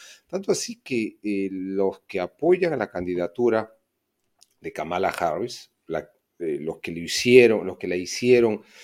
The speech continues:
eh, senadora, senadora de, por California, y antes fue fiscal, fueron las Big Techs, Facebook. Facebook. Facebook apoya con todo su poder económico y por todo su poder,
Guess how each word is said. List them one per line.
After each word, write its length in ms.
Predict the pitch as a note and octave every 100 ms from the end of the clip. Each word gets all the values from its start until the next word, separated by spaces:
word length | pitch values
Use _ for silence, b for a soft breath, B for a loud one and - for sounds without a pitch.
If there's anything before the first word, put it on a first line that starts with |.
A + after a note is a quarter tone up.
| B B B
eh, 200 | G2 F#2
senadora, 800 | E2+ G#2 F#2 F2+ G#2+ G#2+ A#2+ C#3+ _ -
senadora 460 | E2+ E2 F#2 G2
de, 220 | F#2+ E2+ D#2
por 240 | - F2
California, 640 | E2 E2+ - G2 F#2 A#2+ -
y 160 | G#2
antes 240 | A#2+ A2 G#2
fue 120 | G#2+
fiscal, 580 | - - - F#2+ A#2 - _ _ _ - _ _ _
fueron 240 | - C#3+ D3
las 140 | A#2+
Big 200 | D3 D#3
Techs, 280 | - - -
Facebook. 540 | - - - G2+ - - _ _ _ _ _ _ _ _ _
Facebook. 540 | - B2+ - F#2+ - - _ _
Facebook 460 | - C#3+ C#3+ D3+ -
apoya 920 | F2+ - - D#3+ D#3 D3+ D3 B2+ - _ _ _ _ _ _ -
con 320 | F#2 F#2 -
todo 300 | E3+ D3+ D3
su 160 | B2
poder 260 | G#2+ A2 B2
económico 580 | A#2 F#2 A2 A2 A2 G2+
y 40 |
por 280 | F#2 F2+ -
todo 220 | B2+ A#2+
su 160 | G#2+ -
poder, 400 | G2+ A2+ A2